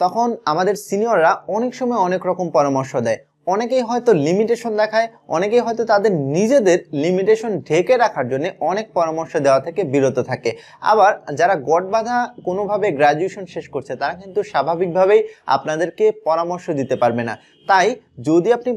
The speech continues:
পরামর্শ নিতেই চান, তাহলে এমন কারো কাছ থেকে আপনার পরামর্শ নেওয়া উচিত হবে যে আসলে ইন্ডাস্ট্রি ওরিয়েন্টেড, যার আসলে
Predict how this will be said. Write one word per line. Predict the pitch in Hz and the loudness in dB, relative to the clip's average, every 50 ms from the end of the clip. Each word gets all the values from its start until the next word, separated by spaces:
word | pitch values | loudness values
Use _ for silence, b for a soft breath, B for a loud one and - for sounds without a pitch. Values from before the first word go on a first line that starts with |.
| 185 185 | -2 -2
পরামর্শ | 175 175 180 185 202 196 - - 208 175 | -2 -2 -2 -6 -8 -10 -8 -8 -6 -4
নিতেই | 180 220 233 - 285 247 170 | -4 -4 -2 -2 -4 -2 0
চান, | 160 131 123 120 135 | -2 -2 0 -2 0
তাহলে | 131 143 151 160 160 - 143 165 165 | 0 2 2 2 2 2 0 0 0
এমন | 170 196 233 247 240 | 0 0 -4 -4 -2
কারো | 247 240 240 233 | -4 -4 -4 -6
কাছ | 240 226 - - | -8 -10 -6 -8
থেকে | 233 226 214 202 | -4 -4 -4 -4
আপনার | 196 214 202 180 170 | -4 -8 -6 0 2
পরামর্শ | 151 147 151 147 151 151 151 160 143 | 2 2 2 -2 -6 -6 -6 -4 -4
নেওয়া | 135 131 123 120 120 | -2 -2 -2 -2 -2
উচিত | 120 131 123 127 | -4 -4 -6 -4
হবে | 131 143 190 226 226 B B B B _ - | -2 0 0 0 0 B B B B _ 0
যে | 147 160 165 165 | 4 4 4 4
আসলে | 165 196 185 190 - - 165 | 2 0 0 0 0 0 -4
ইন্ডাস্ট্রি | 156 170 190 196 196 - - 226 220 220 | -2 2 0 0 0 -2 -2 0 2 4
ওরিয়েন্টেড, | 214 214 214 214 208 - 226 220 202 220 b b b b - - | 4 4 4 2 2 2 0 0 0 -2 b b b b -4 0
যার | 156 143 156 175 190 190 | 2 2 4 2 2 0
আসলে | - - 214 196 | -2 -4 -4 -4